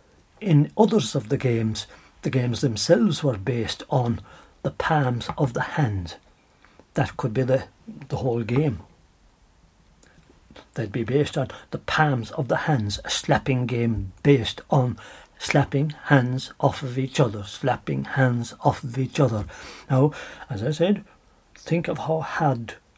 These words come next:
hands could be at the time from sheer physical work out in the fields. I tell you, it was the la-, it was the age of physical labour, pre-machinery. So these, you could say, were what was known as games of endurance.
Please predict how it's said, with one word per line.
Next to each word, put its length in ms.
hands 460
could 300
be 340
at 140
the 100
time 400
from 400
sheer 420
physical 560
work 500
out 220
in 80
the 80
fields. 520
I 60
tell 200
you, 300
it 80
was 120
the 80
la-, 100
it 320
was 100
the 180
age 160
of 80
physical 420
labour, 460
pre-machinery. 840
So 320
these, 280
you 80
could 180
say, 260
were 300
what 260
was 140
known 300
as 160
games 480
of 360
endurance. 840